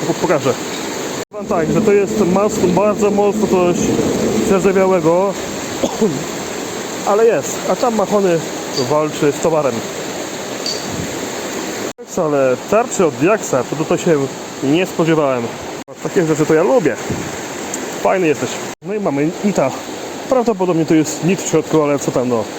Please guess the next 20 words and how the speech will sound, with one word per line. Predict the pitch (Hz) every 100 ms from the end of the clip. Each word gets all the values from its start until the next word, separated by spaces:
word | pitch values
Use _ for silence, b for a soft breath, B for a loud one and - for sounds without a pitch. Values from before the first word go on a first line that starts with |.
| - - -
Jest | 120 127 123 107
złom, | 170 190 185 -
to | 135
jest | 131
złom. | 131 165 143 104 - - - - - - - -
Powiem | 180 196 208
wam, | 196 180
że | 156 151
tego | 208 202
się | 175
nie | 185
spodziewałem, | 170 165 147 156
że | 143
tu | 147 147
zada | 160 160
jeszcze | 160 -
nawet | 156 143 135
dwa | 120 131 180
grosze | 180 185 208 - 131 113 - - - - -
współczesne. | - - 165 156 - 135